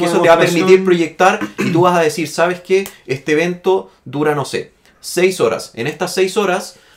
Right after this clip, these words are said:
Speaker 2: puedo hacer esta cantidad de demostraciones
Speaker 1: Ujú.
Speaker 2: y con eso puedo llegar a esta cantidad de gente asumiendo un promedio de, no sé, cuatro personas o de cinco personas
Speaker 1: Sí.
Speaker 2: por mesa o de tres. Y con eso yo ya sé, mi evento va a llegar a estas personas. ¿Me sale rentable ir a este evento o no?".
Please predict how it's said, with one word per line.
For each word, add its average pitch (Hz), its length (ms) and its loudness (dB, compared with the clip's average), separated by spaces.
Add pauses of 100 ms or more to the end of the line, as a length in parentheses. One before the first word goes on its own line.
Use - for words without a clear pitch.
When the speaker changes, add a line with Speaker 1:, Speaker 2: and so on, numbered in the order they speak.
(180)
Speaker 2:
puedo 165 340 2
hacer 170 380 -4
esta 214 260 -4
cantidad 180 300 -2
de 180 40 0
demostraciones 143 640 -4
Speaker 1:
Ujú. 190 80 -18 (300)
Speaker 2:
y 139 80 -8
con 135 140 -2
eso 190 340 -2
puedo 165 240 0
llegar 156 360 0
a 139 120 2
esta 170 200 -4
cantidad 175 300 -4
de 170 80 -2
gente 190 340 -6
asumiendo 151 360 -8
un 151 80 -12
promedio 160 400 -2
de, 147 40 -6
no 117 80 -8
sé, - 200 -10
cuatro 139 240 -2
personas 139 440 -6
o 117 80 -4
de 110 60 -6
cinco 127 260 -10
personas 127 280 -6
Speaker 1:
Sí. - 40 -20
Speaker 2:
por 131 140 -4
mesa 147 240 -4
o 143 60 -2
de 135 40 -6
tres. 185 220 -6 (420)
Y 127 100 -8
con 135 160 -2
eso 202 200 -2
yo 180 120 2
ya 170 120 0
sé, 143 300 -6 (120)
mi 127 180 -4
evento 151 420 -2
va 127 100 -4
a - 20 -2
llegar 143 280 -2
a 170 60 2
estas 180 240 -6
personas. - 540 -6 (600)
¿Me 113 200 -6
sale 170 280 2
rentable 190 600 -2
ir 190 140 -4
a 226 40 -2
este 214 160 -6
evento 233 360 -4
o 175 80 -4
no?". 95 200 -8